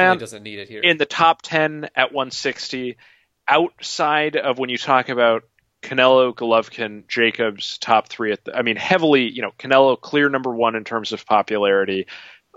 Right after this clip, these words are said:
Speaker 1: Golovkin clear number two in terms of popularity, Jacobs probably number three in terms of popularity, with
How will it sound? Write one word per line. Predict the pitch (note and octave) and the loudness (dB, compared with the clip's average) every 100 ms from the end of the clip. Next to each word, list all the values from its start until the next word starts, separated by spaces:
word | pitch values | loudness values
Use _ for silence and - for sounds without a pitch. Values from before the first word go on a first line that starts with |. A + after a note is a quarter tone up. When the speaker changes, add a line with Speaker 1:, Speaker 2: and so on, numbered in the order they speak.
| - | 2
Speaker 1:
Golovkin | A#2 A#2 - A#2 | 6 6 4 -6
clear | - C#3+ C3+ | -2 4 4
number | B2+ A#2 | 4 2
two | - A2+ | 0 -2
in | G#2 | -4
terms | G2+ F#2+ G#2 | -6 -6 -6
of | |
popularity, | G#2 G2 G2+ F#2+ F#2+ F#2 | 0 0 0 -2 0 0
Jacobs | - A#2 A2+ A#2 G#2 - - _ - | 4 4 4 2 0 -6 -10 _ -4
probably | - G#3+ F3+ C#3 A2+ | 4 6 6 6 4
number | G2+ G2 | 2 -2
three | - G2 | -6 -8
in | F2+ | -6
terms | G2+ G2+ | -8 -10
of | F#2+ | -6
popularity, | F#2+ F#2+ G2 G2+ G2+ G2+ | -4 -4 -4 -4 -2 -2
with | F#2+ | -2